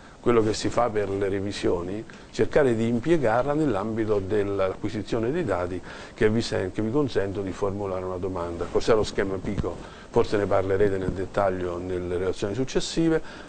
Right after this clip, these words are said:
Definire P il paziente che voi volete in qualche maniera valutare, l'intervento, che sia un farmaco, una procedura diagnostica che volete valutare, il confronto con quello che viene fatto e l'outcome che si considera.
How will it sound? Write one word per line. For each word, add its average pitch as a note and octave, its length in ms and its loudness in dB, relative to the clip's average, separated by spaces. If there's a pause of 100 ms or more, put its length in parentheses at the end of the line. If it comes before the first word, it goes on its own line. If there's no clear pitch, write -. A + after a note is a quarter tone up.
(140)
Definire G#2+ 720 2
P - 120 -16
il G#2 340 2
paziente G#2 840 0 (260)
che G2 220 0
voi G#2+ 220 4
volete G2+ 440 0
in F2+ 140 -4
qualche F#2+ 260 0
maniera F#2 340 -2
valutare, C3+ 580 2
l'intervento, G#2+ 920 2
che E2+ 100 2
sia - 160 0
un F#2 120 2
farmaco, G2 380 2
una F2 120 -6
procedura G2 280 -2
diagnostica F#2 600 -2
che E2 60 -4
volete F2+ 320 0
valutare, D3 540 0
il A2+ 140 -2
confronto A2+ 580 2
con F2+ 180 -2
quello G#2 200 2
che G2+ 80 2
viene D3+ 220 0
fatto F2+ 480 -2 (280)
e C#3 140 4
l'outcome G#2 580 2
che F#2+ 80 -2
si G2 160 -6
considera. F2+ 560 -2